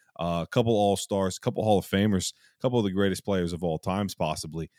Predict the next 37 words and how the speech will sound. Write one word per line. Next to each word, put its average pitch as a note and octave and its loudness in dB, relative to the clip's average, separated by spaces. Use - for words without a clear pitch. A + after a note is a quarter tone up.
Give D3+ 4
me F3 6
the, B2+ 6
give C#3+ 6
me C#3+ 6
the B2 2
second, G#2 2
uh, F2+ 4
give A2 2
me G#2+ 4
the F#2+ 2
second - -6
round E2+ -6
of D2+ -6
the - -10
playoff D#2+ -2
exit D#2+ -6
because E2 -10
y-, C3+ 6
if B2+ 6
you F3 6
get F3 4
the C3+ -2
top C3+ 2
eighth - 2
pick, F2+ 2
right, E2+ 2
and F#2+ 0
I G2 2
think C3+ 2
a A#2+ 4
lot G2+ 6
of F#2+ 0
people F#2 -4
sleep F2+ 0
on, E2 -2
uh, D2+ -4